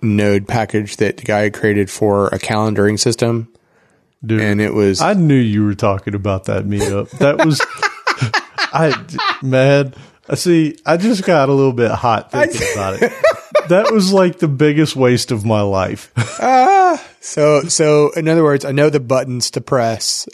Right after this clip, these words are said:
Speaker 1: and
Speaker 2: Oh.
Speaker 1: press the, you know, uh, not to harp on the, the, the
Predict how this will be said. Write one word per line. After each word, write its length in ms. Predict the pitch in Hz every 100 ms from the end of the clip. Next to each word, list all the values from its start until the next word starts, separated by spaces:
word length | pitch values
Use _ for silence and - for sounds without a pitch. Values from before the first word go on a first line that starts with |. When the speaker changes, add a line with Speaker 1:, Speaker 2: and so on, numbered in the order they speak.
| _
Speaker 1:
and 100 | 127 120
Speaker 2:
Oh. 520 | 147 143 135 117 101
Speaker 1:
press 220 | 120 -
the, 100 | 110 104 - - - _ _ _ - - - -
you 100 | - 202
know, 140 | 190
uh, 360 | 180 170 151 143 -
not 300 | 170 170 180
to 100 | 170
harp 280 | 147 156 156
on 160 | 151 139
the, 260 | 131 120 143
the, 300 | 123 120 117 -
the 280 | 123 120